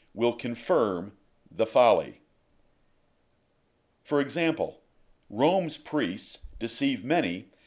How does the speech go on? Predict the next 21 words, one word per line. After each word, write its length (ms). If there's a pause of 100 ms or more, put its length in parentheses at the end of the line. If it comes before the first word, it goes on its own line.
(180)
into 240
the 120
folly 420
of 140
a 40
cracker 680 (300)
becoming 480
the 80
body, 580 (500)
the 120
blood, 600 (460)
the 100
soul, 640 (400)
and 220
the 80
divinity 540
of 140
Jesus 640 (640)
in 220
their 220
Mass. 560